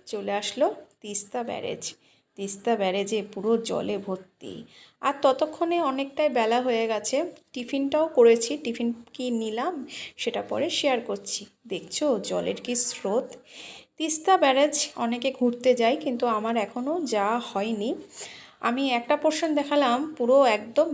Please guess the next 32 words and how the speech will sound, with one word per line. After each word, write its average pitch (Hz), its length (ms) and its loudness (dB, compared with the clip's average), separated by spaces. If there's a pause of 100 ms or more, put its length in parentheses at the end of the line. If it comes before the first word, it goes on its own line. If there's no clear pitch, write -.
(100)
ভর্তি। 214 560 -6 (1000)
খুব 370 120 -6 (100)
ভাল 294 120 6 (100)
লাগে 214 260 2
যতবারই 220 460 4 (140)
আসা 220 260 0
যাওয়া 226 220 2
করি 285 120 0 (120)
দেখি। - 260 -10 (480)
তো 330 60 -8 (120)
গল্প 277 200 6 (100)
করতে 294 240 2
করতে 302 220 2
এবার 254 120 4 (100)
খিদে 220 340 -2
পেয়ে 240 180 6
গেল, 240 100 2 (180)
চলো। 180 220 -2 (480)
সকালবেলা 233 540 2 (160)
তাড়াহুড়োর 226 520 6
সময় 247 280 -2 (520)
ভাত 226 220 2 (120)
করেছিলাম, 269 460 0 (100)
একটা - 160 -2 (140)
ভাজা 208 340 0 (260)
আর 254 80 2 (140)
ডালিয়া 190 400 2
নিয়েছি। 175 240 -8 (120)
এবারে 294 260 2
আর 330 140 0
পরোটা 208 360 2
তরকারি 240 260 0